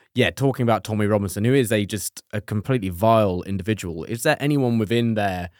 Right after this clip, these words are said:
who is pushing back, or is it actually just a platform for these,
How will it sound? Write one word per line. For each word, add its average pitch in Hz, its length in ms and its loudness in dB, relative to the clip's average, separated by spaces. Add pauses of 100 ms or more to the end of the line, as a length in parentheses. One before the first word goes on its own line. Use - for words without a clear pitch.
(300)
who 113 160 0
is 101 240 0
pushing 104 380 -4
back, 113 240 2
or 101 100 -2
is 117 120 0
it - 60 -4
actually 113 300 -4
just 95 140 -8
a - 20 -8
platform 95 640 -2
for 98 180 -4
these, 95 360 -4